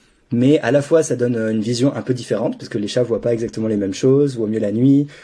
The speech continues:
voient pas les mêmes couleurs, c'est pas les mêmes yeux, c'est pas les mêmes organes, c'est pas le, la même connexion dans leur cerveau, mais on peut quand même dire que les chats, comme les humains, voient.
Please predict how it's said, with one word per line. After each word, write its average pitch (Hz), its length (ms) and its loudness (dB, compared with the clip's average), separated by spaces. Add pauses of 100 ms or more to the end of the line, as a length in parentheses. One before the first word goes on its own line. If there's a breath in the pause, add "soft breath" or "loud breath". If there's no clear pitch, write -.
voient 117 200 0
pas 123 100 0
les 113 80 0
mêmes 104 140 -2
couleurs, 127 460 0 (320 soft breath)
c'est - 180 -4
pas 139 100 2
les 127 80 2
mêmes 113 180 -2
yeux, 117 360 2
c'est 131 120 -6
pas 120 120 0
les 131 60 2
mêmes 123 200 2
organes, 123 360 2
c'est 131 140 -10
pas 127 160 -2
le, 110 240 0 (240 loud breath)
la 113 140 -2
même 117 160 0
connexion 127 400 0
dans 120 80 2
leur 113 160 -2
cerveau, 123 440 0 (220 loud breath)
mais 170 360 2 (100)
on 120 80 -4
peut 117 120 -4
quand 147 120 2
même 131 160 4
dire 160 180 0
que 143 120 0
les 127 260 2
chats, 139 240 0
comme 139 260 2
les 120 180 0
humains, 120 320 -2
voient. 110 420 -2